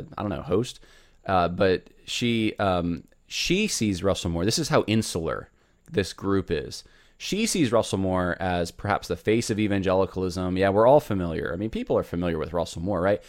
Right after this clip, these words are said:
That's actually really not the case when you're thinking about, like, popular Christianity in the United States. A lot of people have never heard of Russell Moore. It's more the Southern Baptists who probably know who he is.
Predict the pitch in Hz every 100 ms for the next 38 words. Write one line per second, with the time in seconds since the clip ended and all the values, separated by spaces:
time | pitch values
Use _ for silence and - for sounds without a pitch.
0 | - - 165 349 302 311 117 117 135 101
1 | 104 - - - - 85 135 - - -
2 | _ _ _ _ _ _ - 107 107 107
3 | 92 117 120 104 95 90 92 80 - _
4 | _ _ _ - 92 95 107 98 92 110
5 | - - 90 87 98 104 95 90 90 87
6 | - 90 104 - - 101 113 139 143 127
7 | 107 92 98 101 87 87 107 95 80 -
8 | 82 80 - - - - - _ _ -
9 | 98 120 120 101 113 95 87 87 87 90
10 | - 87 92 85 87 90 90 98 90 95
11 | 85 80 87 113